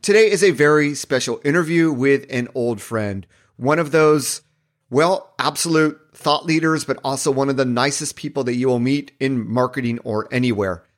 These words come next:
Joe Pulizzi. Joe has an amazing past, and we're gonna actually talk about it, uh, at depth in our interview. But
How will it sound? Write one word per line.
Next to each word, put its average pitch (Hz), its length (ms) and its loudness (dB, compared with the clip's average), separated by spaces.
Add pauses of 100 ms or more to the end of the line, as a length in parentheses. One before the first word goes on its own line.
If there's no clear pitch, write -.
(140)
Joe 110 540 0
Pulizzi. 117 500 -4 (380)
Joe 151 360 2
has 143 400 2
an 123 180 -2
amazing 131 760 0
past, 98 500 -6
and 110 160 -4
we're 127 160 0
gonna 117 280 0 (300)
actually 135 320 -2
talk 180 280 -2
about 101 260 -4
it, - 140 -10 (320)
uh, 110 300 0
at 139 260 0
depth 143 460 0
in 143 180 2
our 127 340 2
interview. 113 540 0 (380)
But 170 280 -2